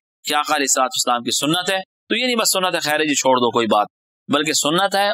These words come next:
اس پر عمل کرنا چاہیے، اس لیے سنتیں بھی پڑھنی چاہیے۔ کبھی کبھار انسان کوئی عذر ہے، سفر ہے، بیماری ہے، کوئی جلدی میں کبھی کبھار رہ جائے تو کوئی بات نہیں ہے، لیکن انسان کو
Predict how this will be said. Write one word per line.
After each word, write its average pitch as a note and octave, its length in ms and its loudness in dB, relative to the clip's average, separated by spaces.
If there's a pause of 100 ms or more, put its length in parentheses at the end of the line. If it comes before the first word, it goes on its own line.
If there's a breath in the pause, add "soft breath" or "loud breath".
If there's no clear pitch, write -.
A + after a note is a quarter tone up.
(140)
اس - 140 -2
پر F3+ 120 0 (140)
عمل A#3 220 0
کرنا D3+ 280 0
چاہیے، G2+ 240 -2 (340)
اس D3+ 160 0
لیے F#3 120 0
سنتیں D3 320 0
بھی C#3+ 120 0 (100)
پڑھنی A#2 300 2
چاہیے۔ F3 220 -2 (300)
کبھی A#3+ 200 2
کبھار G#3+ 280 2
انسان D#3 440 2 (260)
کوئی D3 160 4
عذر D3 260 2
ہے، C#3+ 140 2
سفر C#3 360 0
ہے، C3+ 100 0 (320)
بیماری D3 480 2
ہے، C3+ 120 0
کوئی C3+ 180 2
جلدی B2+ 300 2
میں C3 160 2
کبھی B2+ 220 0
کبھار B2 240 2
رہ A#2+ 140 2
جائے B2 140 0
تو A#2 80 -6
کوئی A2+ 160 2
بات A2+ 260 2
نہیں E3 140 0
ہے، G3 60 -4 (300)
لیکن C3+ 280 0
انسان B2 480 2
کو B2+ 180 4